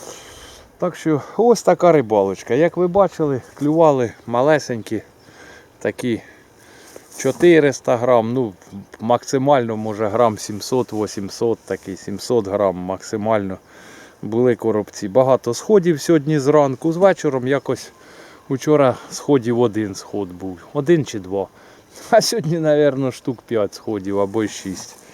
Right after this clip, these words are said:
Ну, таке, коробців витягнув, я не знаю, штук чотири, може,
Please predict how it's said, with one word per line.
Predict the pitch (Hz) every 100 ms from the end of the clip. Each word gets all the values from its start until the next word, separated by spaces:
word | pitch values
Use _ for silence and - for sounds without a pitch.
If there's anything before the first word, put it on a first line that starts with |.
| - - - - -
Ну, | 208
таке, | 147 139 127 110
коробців | 143 143 110 - 127 107
витягнув, | 117 - 104 101 101
я | 104 101
не | 101
знаю, | 85 101 98 85
штук | - 107 - - _ _ _ _
чотири, | - 117 - 113 107 95
може, | 95 90 90